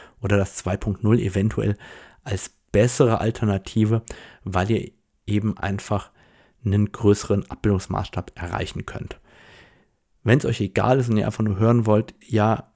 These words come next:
go for it, kauft es, weil ihr Freude an Technik habt und euch stört der Preis nicht, dann kann ich's absolut empfehlen. Aber ja, es, es fällt mir schwer, das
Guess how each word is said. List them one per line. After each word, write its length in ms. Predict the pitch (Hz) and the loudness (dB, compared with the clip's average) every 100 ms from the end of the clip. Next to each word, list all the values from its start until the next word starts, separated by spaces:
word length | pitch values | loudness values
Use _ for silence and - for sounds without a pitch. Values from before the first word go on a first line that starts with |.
| _ | _
go 180 | - 123 | 4 4
for 200 | - - | 4 -2
it, 180 | - - | -2 -2
kauft 340 | 104 117 - | 0 0 -2
es, 240 | - - - | -4 -4 -14
weil 380 | 104 98 98 - | -4 0 0 0
ihr 240 | 101 95 - _ | -2 -2 -6 _
Freude 460 | _ - 104 123 104 | _ -2 4 6 4
an 80 | 101 | 0
Technik 440 | 120 120 123 - | -2 0 -4 0
habt 220 | 110 - _ | -4 -4 _
und 280 | 104 104 - _ _ _ _ _ _ - | -4 -2 -4 _ _ _ _ _ _ -8
euch 180 | - 101 | -6 -4
stört 220 | - 113 | 2 4
der 80 | 101 | 4
Preis 340 | - 101 123 | 0 -2 0
nicht, 180 | 113 110 - - - _ | -2 -4 -10 -20 -20 _
dann 160 | - 117 | -2 -2
kann 220 | - 101 | 0 -2
ich's 180 | 98 - _ _ | -4 -12 _ _
absolut 360 | 131 - 120 | -6 2 0
empfehlen. 500 | 117 92 - 135 156 - - - _ _ _ _ _ _ _ _ _ | 2 -2 2 2 2 -4 -20 -20 _ _ _ _ _ _ _ _ _
Aber 560 | 98 113 117 113 104 - _ _ _ _ _ _ _ _ _ - | 0 2 4 4 2 -2 _ _ _ _ _ _ _ _ _ -12
ja, 260 | 214 110 - | -4 -4 -4
es, 340 | 139 147 139 | 0 2 2
es 160 | 139 143 | 0 4
fällt 180 | 170 160 | 4 4
mir 100 | 117 | 0
schwer, 260 | - 113 | 4 4
das 220 | 123 - | 6 2